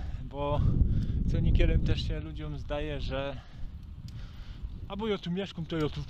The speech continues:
wszystko znam". No tak nie ma.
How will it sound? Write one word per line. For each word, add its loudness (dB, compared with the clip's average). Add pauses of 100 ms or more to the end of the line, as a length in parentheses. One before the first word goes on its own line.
(260)
wszystko -6
znam". -2 (1500)
No -2
tak 4
nie 4
ma. 0